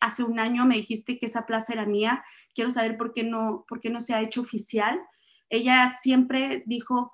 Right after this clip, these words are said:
"Esa plaza es tuya, claro que es tuya y la vamos a defender y todo, pero pues es cuestión de la federación, la federación tiene que, que avalar esta, esta, esta prueba,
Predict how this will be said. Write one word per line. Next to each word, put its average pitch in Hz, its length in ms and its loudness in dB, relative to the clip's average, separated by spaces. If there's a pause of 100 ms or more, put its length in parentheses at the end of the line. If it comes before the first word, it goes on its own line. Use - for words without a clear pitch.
(160)
"Esa 254 300 0
plaza 247 240 2
es - 160 -10
tuya, 254 520 2 (160)
claro 247 400 2
que 233 120 0
es 226 120 -8
tuya 247 380 4
y 254 60 4
la 202 100 4
vamos 233 320 0
a 202 60 0
defender 202 580 0
y 220 140 -4
todo, 262 400 0 (500)
pero 247 220 2
pues 233 180 -2
es 247 140 -2
cuestión 262 400 2
de 262 80 2
la 220 160 4
federación, 202 520 -2
la 208 120 0
federación 208 580 -4
tiene 233 280 -6
que, 208 320 -6
que 233 80 -6
avalar 220 500 2
esta, 214 520 -4 (880)
esta, 208 580 2
esta 220 300 -4
prueba, 208 460 0